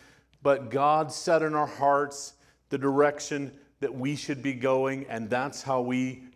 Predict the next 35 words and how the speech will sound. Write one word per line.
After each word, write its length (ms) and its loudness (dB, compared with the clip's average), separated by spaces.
demanded 720 -2
that 100 -2
our 100 -2
family 480 -6
go. 380 -6
I 120 0
can 160 -2
remember 460 -2
standing 680 -6
with 220 -8
one 180 -6
of 100 -6
my 200 -6
children 580 -6
in 160 -2
a 60 0
very 460 2
difficult 640 -4
time 580 -6
where 380 2
there 140 2
was 280 -2
rebellion 680 0
in 100 -2
the 120 -2
room, 360 -4
and 240 -6
we 140 -2
had 260 -4
to 80 -8
tell 300 -4
them 180 -2
the 100 -2
honest 460 -6
truth. 520 -10